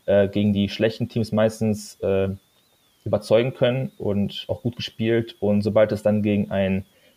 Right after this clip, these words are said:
Team ging, das eher auf Augenhöhe war, ähm, da hat man dann meistens, äh, zum Schluss Körner gelassen und dann eben diese Spiele halt doch,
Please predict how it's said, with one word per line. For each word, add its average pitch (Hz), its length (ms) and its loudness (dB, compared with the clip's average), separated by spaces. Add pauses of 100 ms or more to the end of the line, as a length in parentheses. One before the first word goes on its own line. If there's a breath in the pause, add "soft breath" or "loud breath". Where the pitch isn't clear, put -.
(140 soft breath)
Team 123 220 2
ging, 117 180 2
das 107 280 2
eher 110 240 2
auf - 180 -2
Augenhöhe 113 480 4
war, 107 360 2
ähm, 101 420 0
da 104 80 -2
hat 107 140 -2
man 107 80 2
dann 104 120 4
meistens, 104 800 0
äh, 101 80 -6
zum 110 160 -6
Schluss - 500 -4
Körner 120 300 2
gelassen 101 360 0
und 104 160 -2
dann 101 240 2
eben 101 200 -2
diese 101 120 0
Spiele 101 360 -2
halt 98 160 0
doch, 104 180 0